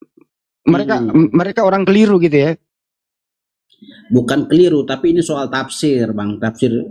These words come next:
Speaker 2: yang berbeda. Tetapi
Speaker 1: Iya.
Speaker 2: banyak orang Yahudi yang sudah percaya Yesus gitu.
Speaker 1: Abang ini kan data satu. Nah, data satu, ada dua agama mengklaim masing-masing mereka
Speaker 2: Kan,
Speaker 1: benar
Speaker 2: kan
Speaker 1: ya.
Speaker 2: gini,
Speaker 1: Menurut
Speaker 2: oke lah,
Speaker 1: Anda,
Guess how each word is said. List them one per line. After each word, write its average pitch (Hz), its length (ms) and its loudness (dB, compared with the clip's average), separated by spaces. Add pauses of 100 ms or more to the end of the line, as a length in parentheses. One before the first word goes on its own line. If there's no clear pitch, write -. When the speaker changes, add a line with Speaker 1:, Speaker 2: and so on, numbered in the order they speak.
Speaker 2:
yang 117 240 2
berbeda. 113 560 0
Tetapi 123 400 0
Speaker 1:
Iya. 254 320 2
Speaker 2:
banyak 202 80 -8
orang 165 240 -2
Yahudi 143 240 -2
yang 147 80 -12
sudah 139 160 -8
percaya 123 320 -6
Yesus 120 560 -4
gitu. - 240 -14 (920)
Speaker 1:
Abang 208 320 -2
ini 254 160 2
kan 247 480 0
data 202 320 0
satu. 185 640 0 (640)
Nah, 139 320 -2 (320)
data 220 320 0
satu, 175 640 0 (480)
ada 196 320 2
dua 196 320 2
agama 160 640 0 (640)
mengklaim 180 560 2 (160)
masing-masing 185 960 2
mereka 165 320 0
Speaker 2:
Kan, 185 80 2
Speaker 1:
benar 226 160 2
Speaker 2:
kan 214 160 0
Speaker 1:
ya. 196 80 -4
Speaker 2:
gini, 185 80 4
Speaker 1:
Menurut 233 320 2
Speaker 2:
oke 170 80 -2
lah, 196 80 2
Speaker 1:
Anda, 147 240 2